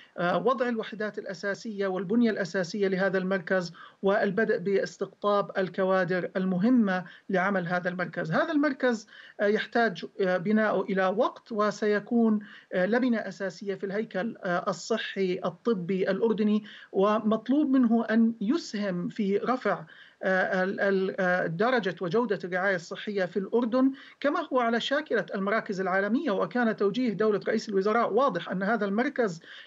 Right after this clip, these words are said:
لن يكتفي أن يكون، آه، مركز عادي، وإنما يجب أن يكون، آه، على قدم المساواة للمراكز العالمية من حيث أدائه ومواجهة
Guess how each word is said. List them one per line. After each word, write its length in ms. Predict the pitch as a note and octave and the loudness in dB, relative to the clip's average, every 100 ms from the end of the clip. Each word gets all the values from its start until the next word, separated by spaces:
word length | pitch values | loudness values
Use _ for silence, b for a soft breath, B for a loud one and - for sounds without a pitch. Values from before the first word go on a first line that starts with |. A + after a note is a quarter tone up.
| B | B
لن 220 | C4+ F4+ | 2 0
يكتفي 520 | D4+ - A#3 A3 G3 - | -6 -6 -8 -8 -10 -8
أن 100 | G3+ | -6
يكون، 480 | G#3 G3 A#3+ A3 G#3+ B B B | -6 -4 0 2 0 B B B
آه، 180 | G3 G3 | -2 0
مركز 640 | G#3 A3+ A#3 - G3 F3 - | 2 0 0 -2 -2 -4 -6
عادي، 420 | F3 G3 A#3 C4 | -2 0 0 0
وإنما 480 | C4+ A#3 A#3 G#3+ A3 | 0 2 2 4 2
يجب 400 | G3+ B3 B3 A3 | 2 0 0 -2
أن 200 | G#3+ G3+ | -2 -2
يكون، 480 | G3 - A3 G#3 G#3 G#3 B B | -4 -2 -2 0 0 -4 B B
آه، 120 | G3+ F3+ | -2 0
على 280 | F3 A#3 A3+ | 0 0 0
قدم 300 | B3+ B3 A#3 | 0 2 2
المساواة 800 | G#3 G3+ G3+ G3 G3+ G3 G3 G3 B B | 0 -4 -4 -2 0 0 -2 -6 B B
للمراكز 800 | A3+ A#3+ G#3 G3+ G#3 G#3+ G#3+ F#3 | 0 2 0 0 0 0 -2 -4
العالمية 800 | F3+ G3 G3 F#3+ A3 G3+ G#3 G3+ B - | -2 0 2 2 2 2 -2 -6 B 0
من 160 | A3 | 2
حيث 480 | G#3+ - C4 B3 - - | 2 2 2 2 -2 -4
أدائه 680 | G3+ G#3 G#3+ G3+ G3 G3 G3 | 0 2 2 2 2 2 0
ومواجهة 1120 | F3 G3+ G3 G3 - F3+ F#3+ A3 A#3 G3+ F3 | 0 2 2 0 0 -2 0 2 2 0 -2